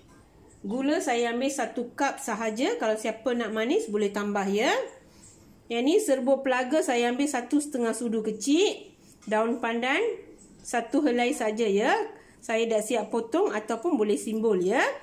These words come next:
Raju saya ambil dua setengah sudu besar. Kesma saya ambil dua sudu besar ya. Sekarang saya tunjuk cara-cara nak buat. Okey, sekarang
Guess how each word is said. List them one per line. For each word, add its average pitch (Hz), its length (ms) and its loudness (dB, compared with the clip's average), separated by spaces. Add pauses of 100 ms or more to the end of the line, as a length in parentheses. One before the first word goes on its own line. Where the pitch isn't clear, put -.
(460)
Raju 233 400 2
saya 247 320 0
ambil 269 240 0
dua 262 260 2 (140)
setengah 233 320 -2
sudu 240 320 -2
besar. 220 400 0 (1600)
Kesma 302 400 2
saya 247 320 2
ambil 277 400 0
dua 240 240 2
sudu 240 560 0
besar 196 400 -2
ya. 202 320 0
Sekarang 247 480 -4
saya 220 320 -2
tunjuk 233 320 0
cara-cara 214 560 -2
nak 190 160 -2
buat. 180 240 -6 (1400)
Okey, 262 240 -10
sekarang 233 400 -6